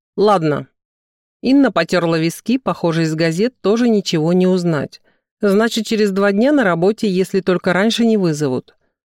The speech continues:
Нужно же с кому-то закрывать аномалии. А если их станет еще больше? Сколько они вообще могут множиться? И почему? Не придется ли просить помощи у Империи? Ох,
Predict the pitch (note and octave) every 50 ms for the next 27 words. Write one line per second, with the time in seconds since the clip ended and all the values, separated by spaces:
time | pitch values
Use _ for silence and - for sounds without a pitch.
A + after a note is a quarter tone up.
0 | _ _ _ _ F#3 F#3 F#3+ F#3 F#3 F#3 F3 E3+ F3+ E3+ - - F3+ F#3 G3 A#3+
1 | C#4+ - - B3 G#3 G3+ - - F3 E3 D#3+ D#3+ D#3+ - E3+ E3+ F3+ F#3+ G3+ G3+
2 | F#3+ F3 D#3 C#3+ C3 - - - _ _ _ _ _ _ _ - D#3 D#3 E3+ G3
3 | F#3 - G3+ G#3 A3 G#3+ - - - G#3+ G#3 A3 A3+ - A#3 - - - B3+ A3+
4 | A3+ B3 G#3+ D#3 - - - B2 - - _ _ _ _ _ _ _ _ - -
5 | - - E3+ D#3 - - F3 F3 F3+ F#3+ G3+ G#3+ G#3+ - - D4 C#4+ A3 D#3+ D3
6 | D3 D#3 - - E3+ F3 F3 E3 C#3+ C#3 - - - - A#2+ G#2 - _ _ _
7 | _ _ _ _ - E3 - - - - - D#3 D3 D3 D#3 F3+ A3 - _ _
8 | _ _ _ _ - G3 G#3 G3+ A#3+ A3 G#3+ A#3+ E4 D#4+ - D#4 C#4 C#4 C4 -
9 | G#3+ G#3 G3 - C4 A#3 - - A3+ C4+ D4 D#4 C#4+ - - B3 A#3+ B3 B3 B3+
10 | B3+ A3 - G#3+ F3+ D#3 C#3+ C3+ C3+ C3+ - - _ _ _ _ _ _ _ _
11 | _ _ _ _ G#3 G#3 G3+ F#3 F3 D#3+ - - - -